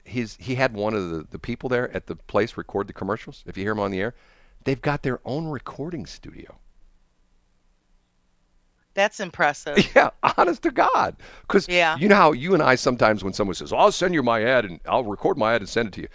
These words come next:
Speaker 1: and it sounds like they're recorded on their, like, their thirty-five-year-old realistic cassette deck. You know, it's like, <sighs> got, like, hiss, and it sounds like they're, like, in a, in a tunnel somewhere. "Hey, okay, that's right. Okay, here's what," you know, like that. So I said,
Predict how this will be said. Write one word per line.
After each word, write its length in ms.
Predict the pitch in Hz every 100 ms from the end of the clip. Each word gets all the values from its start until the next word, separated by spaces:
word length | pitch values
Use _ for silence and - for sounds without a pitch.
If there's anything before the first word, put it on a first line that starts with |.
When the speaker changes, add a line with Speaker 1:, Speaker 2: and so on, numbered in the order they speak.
| - _ -
Speaker 1:
and 120 | 113
it 80 | 110
sounds 240 | 107 110
like 120 | 101 -
they're 80 |
recorded 480 | 90 - 104 101 95
on 180 | - 85
their, 140 | 82
like, 240 | 78 76 -
their 140 | 80
thirty-five-year-old 920 | - - 104 101 90 87 92 87 82
realistic 460 | 90 98 92 - -
cassette 360 | 95 - 92 -
deck. 280 | 104 107 - - -
You 100 | 107
know, 140 | 90
it's 180 | 87 -
like, 140 | - - -
<sighs> 880 | - - - - - - - - -
got, 200 | 95 -
like, 160 | 82 -
hiss, 400 | 113 101 98 - -
and 100 | 101
it 80 | 98
sounds 240 | 104 98
like 160 | 92 92
they're, 120 | 87
like, 260 | 82 82 -
in 160 | 98 85
a, 100 | 76 -
in 140 | 95
a 80 | 76 -
tunnel 280 | - 120 113
somewhere. 400 | - 101 101 101 - - -
"Hey, 180 | 208 202 - -
okay, 340 | 170 202 160 165 -
that's 280 | - 185 -
right. 200 | 175 165 - -
Okay, 320 | - - - 156
here's 240 | 196 226
what," 160 | 220 214
you 80 |
know, 1120 | 247 190 269 269 240 269 247 247 165 220 131 110
like 140 | -
that. 220 | 113 82 - - _ -
So 300 | - 135 -
I 140 | 117
said, 300 | 120 - 104